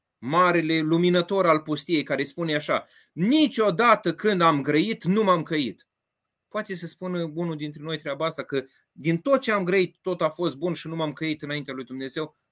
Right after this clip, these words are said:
Nu. După aceea, orice cuvânt care a ieșit din cu-, din, din gura lui Iisus Hristos a fost sfânt.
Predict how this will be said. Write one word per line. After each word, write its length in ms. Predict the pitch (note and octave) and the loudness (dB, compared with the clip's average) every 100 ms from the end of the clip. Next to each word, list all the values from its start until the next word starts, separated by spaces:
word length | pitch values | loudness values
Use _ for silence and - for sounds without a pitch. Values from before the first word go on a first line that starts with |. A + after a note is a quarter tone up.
| _ | _
Nu. 340 | G#2 G#2+ F#2 _ _ _ _ _ _ _ _ _ _ _ _ _ - - _ _ _ | -8 -6 -8 _ _ _ _ _ _ _ _ _ _ _ _ _ -20 -20 _ _ _
După 220 | - E3 | 2 8
aceea, 440 | F3+ - F3+ - _ | 8 8 6 6 _
orice 340 | B2 E3 E3+ | 8 8 8
cuvânt 340 | E3+ D#3 F3 F3 | 2 2 2 2
care 180 | D#3+ D3+ | 0 0
a 40 | |
ieșit 260 | D3 E3 D3+ | 0 -2 -4
din 140 | D3+ | -6
cu-, 240 | D3 C#3 | -6 -8
din, 420 | A#2+ C3+ C3+ B2 A#2 | -4 -2 -2 -4 -4
din 220 | C3+ B2+ | -4 -2
gura 240 | C#3+ D3 | 2 2
lui 160 | C#3 C#3 | 4 2
Iisus 300 | C3+ - D3+ | 0 -2 -6
Hristos 400 | C3+ B2 D#3+ - | -6 -6 -6 -6
a 40 | |
fost 320 | C#3+ C#3+ C3+ | -6 -6 -6
sfânt. 600 | - - - A#2 F#2 - | -6 -6 0 -2 -2 -12